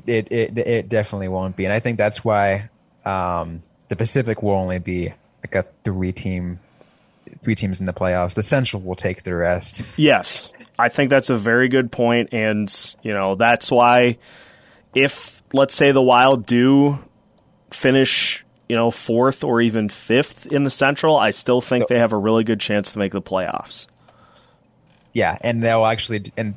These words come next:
Speaker 1: and they'll fare fine in the playoffs, pro-, most likely.
Speaker 2: Yeah, as long as we don't have to go up against Vegas or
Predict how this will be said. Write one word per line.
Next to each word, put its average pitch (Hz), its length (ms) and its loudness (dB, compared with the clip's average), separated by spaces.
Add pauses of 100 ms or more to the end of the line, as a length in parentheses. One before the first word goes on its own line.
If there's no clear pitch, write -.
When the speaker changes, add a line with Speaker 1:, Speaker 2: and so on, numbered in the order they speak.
Speaker 1:
and 131 180 0
they'll 131 140 2
fare 95 240 0
fine - 400 -6 (380)
in 104 120 -8
the 95 80 -4
playoffs, - 600 -8 (640)
pro-, - 120 -4 (100)
most 104 220 -6
likely. - 320 -14 (140)
Speaker 2:
Yeah, 123 320 6
as 110 140 -2
long 127 180 4
as 107 120 -4
we 113 60 -2
don't 110 160 2
have 107 140 -2
to 104 80 -8
go 104 140 2
up 101 140 -2
against 98 300 -8
Vegas 98 540 -4
or 95 220 -8